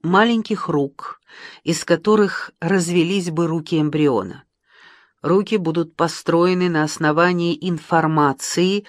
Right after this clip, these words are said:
содержащейся в яйцеклетке. Здесь мы подходим к очень глубокой проблеме.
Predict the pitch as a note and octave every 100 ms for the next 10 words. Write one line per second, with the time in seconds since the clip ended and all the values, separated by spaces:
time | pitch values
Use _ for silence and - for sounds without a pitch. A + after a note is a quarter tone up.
0 | - - - - F#3+ E3 D#3+ - D#3 A3
1 | - C4 A#3 - A3+ F#3+ D#3 E3 - D#3
2 | D3+ C3+ F#2 - - - _ _ _ _
3 | _ _ _ _ _ _ _ _ - B2+
4 | F3+ A3 - F#3 G3+ G3+ G3+ - E3+ D#3+
5 | F#3+ F#3 - D3+ D3 F#3 F#3 D3+ C#3 B2
6 | A#2 B2 - C#3+ D3 - C#3+ C3 B2 G#2+
7 | G#2+ -